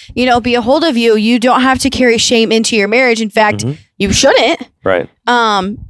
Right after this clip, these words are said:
Speaker 1: and let that just fall off of you, um, going into that. If you, you are struggling with, with porn or any other addiction, like, just pray for that shame to just come off of you, um, or to just break off of you.
Speaker 2: Yeah.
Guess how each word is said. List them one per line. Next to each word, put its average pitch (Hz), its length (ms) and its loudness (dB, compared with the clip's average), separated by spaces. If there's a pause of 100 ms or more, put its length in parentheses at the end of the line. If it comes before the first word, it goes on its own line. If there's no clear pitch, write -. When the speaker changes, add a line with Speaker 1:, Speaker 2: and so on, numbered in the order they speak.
(100)
Speaker 1:
and 226 180 0
let 214 160 0
that 226 180 0
just 233 160 -2
fall 214 180 2
off 226 180 0
of 202 120 -2
you, 196 340 0 (920)
um, 208 220 0
going 208 240 2
into 220 200 -2
that. 185 140 2
If 208 100 -6
you, 233 80 2
you 208 140 2
are 233 140 4
struggling 208 420 -2
with, 196 360 -2 (340)
with 214 160 -2
porn 208 320 2
or 196 80 2
any 226 260 2
other 214 220 2
addiction, 190 540 -2
like, 180 340 -4 (1000)
just - 340 -6 (160)
pray 254 180 0
for 311 100 -4
that 330 180 2
shame 247 220 0
to - 120 -8
just - 360 -6 (1000)
come 247 160 0
off 233 200 2
of 202 120 -2
you, 175 300 0 (460)
um, 196 400 2
or 208 100 2
to 220 120 -2
just 208 180 -2
break 226 240 0
off 190 220 0
of 190 100 0
you. 180 220 2
Speaker 2:
Yeah. 127 160 -2